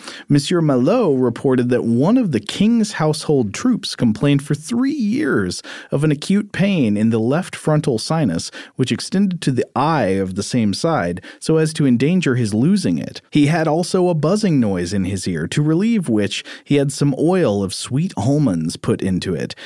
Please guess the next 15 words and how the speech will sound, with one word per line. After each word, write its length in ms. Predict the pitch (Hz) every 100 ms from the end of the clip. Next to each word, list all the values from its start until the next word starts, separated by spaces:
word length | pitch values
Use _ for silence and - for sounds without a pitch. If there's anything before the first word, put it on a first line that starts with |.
| - -
and 160 | 135
in 100 | 139
two 240 | 131 233 240
days 300 | 220 208 180
after 340 | 180 - 113
he 140 | 131
perceived 560 | 131 127 - 196 208 185
in 100 | 156
his 180 | 135 110
left 300 | 120 165 160
nostril 560 | 135 151 156 - 110
an 140 | 104 95
itching 480 | 147 160 214 202 160
and 140 | 104
stinging 580 | - - 170 143 95